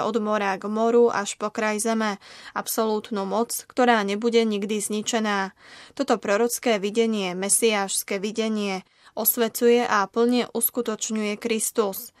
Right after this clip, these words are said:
Moc pravého Mesiáša, moc, ktorá nikdy nezapadne a ktorá nebude nikdy zničená, nie je moc pozemských kráľovstiev, ktoré povstávajú a padajú, ale kráľovstvo pravdy a lásky.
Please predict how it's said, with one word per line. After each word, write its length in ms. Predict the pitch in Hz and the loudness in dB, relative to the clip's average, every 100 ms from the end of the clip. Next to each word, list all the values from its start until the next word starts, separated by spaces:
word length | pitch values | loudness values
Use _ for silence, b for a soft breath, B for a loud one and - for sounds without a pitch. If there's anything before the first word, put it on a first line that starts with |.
| b | b
Moc 320 | - 208 226 - - | -6 0 0 -2 -6
pravého 480 | 285 240 208 185 202 | -2 0 0 -2 -4
Mesiáša, 1040 | 185 208 - 240 226 220 226 - 247 262 - | -4 -2 0 2 2 0 -2 0 -2 -2 -8
moc, 320 | 214 214 233 - - | -4 -2 -4 -6 -14
ktorá 320 | - 254 240 | -4 0 0
nikdy 320 | 214 214 190 | 0 -2 -4
nezapadne 800 | 175 202 240 233 226 220 240 247 | -6 -2 -2 0 -2 0 0 0
a 80 | - 240 | 0 -2
ktorá 320 | - 247 233 | 0 2 2
nebude 400 | 214 208 226 226 | 2 -2 -2 0
nikdy 400 | 220 196 180 180 | -2 -4 -6 -6
zničená, 560 | 214 226 - 226 220 226 B B B - | -4 -4 -2 0 0 -2 B B B 0
nie 320 | 240 254 277 | 2 2 2
je 80 | 208 | 0
moc 240 | 190 202 | -2 -4
pozemských 640 | - 220 220 208 - 208 190 | -8 -6 -4 -6 -6 -8 -4
kráľovstiev, 800 | 214 214 226 226 220 - 208 196 | 0 2 2 0 -2 -4 -2 -2
ktoré 240 | 196 208 185 | -4 -4 -4
povstávajú 800 | - 226 - - 233 214 208 202 | -4 -4 -2 2 2 2 -2 -2
a 160 | - | -4
padajú, 560 | 190 220 233 220 208 202 190 B B B | -4 -2 0 0 -2 -4 -8 B B B
ale 160 | 254 240 | 0 0
kráľovstvo 800 | 220 214 220 226 233 - 196 - | 2 2 2 0 -2 -2 -4 -2
pravdy 560 | 202 226 233 233 214 | -2 0 0 -2 -2
a 160 | - 190 | -2 0
lásky. 640 | 196 208 214 - 214 202 | 2 0 -2 -4 -4 -6